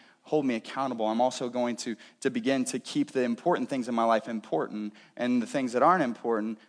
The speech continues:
not important, so that God can continue to have his place in my heart, in my life." We see God forming, we see sin deforming, we see Nehemiah going after reformation, but then, but then we see in verse,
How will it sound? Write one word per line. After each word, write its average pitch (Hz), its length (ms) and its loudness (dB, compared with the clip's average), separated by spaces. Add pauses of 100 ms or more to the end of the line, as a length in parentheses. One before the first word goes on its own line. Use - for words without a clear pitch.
not 151 240 8
important, 101 520 -2
so - 140 -6
that 110 220 -4
God 135 300 4
can 113 180 -10
continue 120 460 -8
to 101 60 -4
have 107 200 -4
his 92 100 -8
place - 320 -8
in - 60 -10
my 92 140 -6
heart, - 400 -8
in 101 100 -10
my 98 160 -6
life." 92 360 -8 (1700)
We 113 60 -4
see 131 200 0
God 123 280 6
forming, 131 680 2 (160)
we 135 80 -4
see 123 200 -2
sin 131 360 -2
deforming, 123 500 -2
we 117 100 -2
see 127 180 -4
Nehemiah 120 500 2
going 120 320 -2
after 123 320 -2
reformation, 117 760 -2
but 117 120 -2
then, 139 180 0 (220)
but 139 100 0
then 156 120 6
we 143 100 6
see 156 220 4
in 135 100 4
verse, 131 300 0